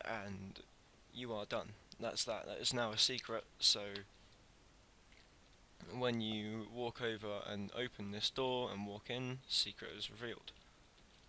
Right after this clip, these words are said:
Now we've got our plasma rifle, our super shotgun, our plasma rifle's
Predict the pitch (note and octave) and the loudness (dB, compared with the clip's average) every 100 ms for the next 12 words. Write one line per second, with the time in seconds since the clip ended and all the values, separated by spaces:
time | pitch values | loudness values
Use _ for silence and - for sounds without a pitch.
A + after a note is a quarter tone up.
0 | - - - - - - - - - - | -20 -20 -20 -20 -20 -20 -20 -12 -10 -10
1 | - F#2 - B2 - A2 A2 A2 A2 G2 | -8 -8 -4 -2 0 -2 -2 -4 -8 -4
2 | - A#2 - A#2 A#2+ - - A2+ G#2+ G#2+ | -2 -2 0 2 2 0 -2 -2 0 -2
3 | A2 - - - - - - - - - | -4 -10 -20 -20 -20 -20 -20 -20 -20 -20
4 | - - - - - - - - - - | -20 -20 -20 -20 -20 -20 -20 -20 -20 -20
5 | - - G2+ F#2+ - A#2 - - - - | -20 -12 -10 -10 -12 -12 -16 -20 -20 -20
6 | - - - A#2 G#2+ G#2+ A2+ - A2 | -20 -20 -6 -6 -4 -6 -6 -6 -6